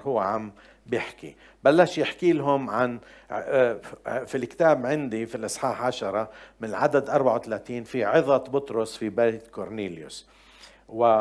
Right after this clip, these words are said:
آه، بلش يحكي لهم، يحكي لهم عن الرب يسوع وعظة، ويحكي لهم.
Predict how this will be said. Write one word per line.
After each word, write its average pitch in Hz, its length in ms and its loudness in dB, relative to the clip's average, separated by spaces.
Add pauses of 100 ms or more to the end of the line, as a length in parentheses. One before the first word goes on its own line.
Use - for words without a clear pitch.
(640)
آه، - 280 -14 (120)
بلش 175 400 6
يحكي 165 280 -2
لهم، 110 200 -6 (120)
يحكي - 280 -4
لهم 147 180 0
عن 143 100 0
الرب 135 300 0
يسوع 131 420 -4
وعظة، 127 380 -2
ويحكي 127 380 -6
لهم. 123 220 -4